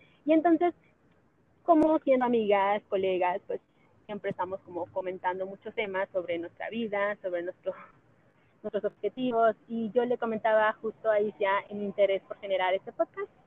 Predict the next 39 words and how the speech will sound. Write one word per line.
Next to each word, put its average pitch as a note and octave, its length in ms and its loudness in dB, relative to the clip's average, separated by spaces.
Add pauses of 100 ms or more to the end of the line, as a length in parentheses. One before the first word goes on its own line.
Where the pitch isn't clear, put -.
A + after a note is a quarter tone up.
(400)
pero C4+ 140 2
le C4+ 140 4
decía C4 600 6
que A3 320 0
tengo A3+ 200 -2
bien A3+ 180 -2
claro, G3+ 440 2
y F#3 300 -16
yo F3 80 -8 (100)
sé F3 180 -8 (200)
que G3 120 -12
tengo G3 180 -14 (420)
de F#3 80 -6
oportunidad, F#3 580 -4 (420)
que C4 100 4
justo D#4+ 300 2
esta A#3 160 4
parte A3+ 340 4
de G#3+ 80 4
la G3 160 0
reflexión, F#3+ 720 -4
el F#3 140 -4
análisis, G3+ 640 -8
pues, F3+ 180 -12
no F#3 60 -2
es F3+ 100 -6
muy F#3+ 120 -8
fuerte. - 440 -4 (140)
Yo - 80 -20
soy F3+ 120 -14
como F3 180 -12
muy F3+ 200 -10
activa, F#3+ 500 -6
muy F#3 220 -8
impulsiva, F3+ 600 -10 (540)
y A3+ 120 -4
le A3+ 200 -4
comentaba A#3 480 -2
que A3 320 -4